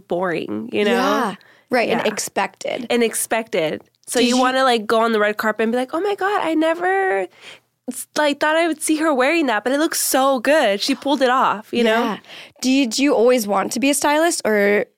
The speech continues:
Speaker 2: when you were young, did you wanna be something else?
Speaker 1: Um, I always liked fashion. I was, as a kid, like, always, I was fascinated. My mom used to bring me, like, fashion magazines from work, and I was,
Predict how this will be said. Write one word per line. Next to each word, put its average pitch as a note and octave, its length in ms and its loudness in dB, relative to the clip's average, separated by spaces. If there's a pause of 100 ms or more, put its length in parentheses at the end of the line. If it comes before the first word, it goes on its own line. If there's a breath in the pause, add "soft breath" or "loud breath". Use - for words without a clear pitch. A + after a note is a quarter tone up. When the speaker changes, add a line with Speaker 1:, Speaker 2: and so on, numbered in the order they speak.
(100)
Speaker 2:
when A3+ 160 2
you A3+ 80 4
were A3 40 2
young, G3 320 0
did G3+ 100 -2
you G3+ 100 0
wanna G3 140 0
be G3 100 -2
something G3 260 -2
else? G3 180 -2
Speaker 1:
Um, B3+ 280 0
I C#4+ 120 0
always E4 340 2
liked G#3 420 0
fashion. C4 560 -2
I A3+ 100 -2
was, A3 120 -4 (120)
as G#3+ 180 0
a A3 60 -2
kid, G#3+ 440 0 (200)
like, G#3+ 240 -2 (100)
always, G3+ 380 2
I G3 80 0
was G#3+ 160 -4
fascinated. G3+ 600 -2
My G#3+ 100 0
mom G#3 180 2
used A#3 140 -2
to A3+ 60 -2
bring G3+ 200 0
me, G#3 80 0
like, F#3 180 -4
fashion G3 320 -4
magazines A3 500 -2
from G3+ 220 -2
work, F#3+ 400 -2
and G#3+ 80 -4
I G3+ 80 -2
was, G3+ 160 -4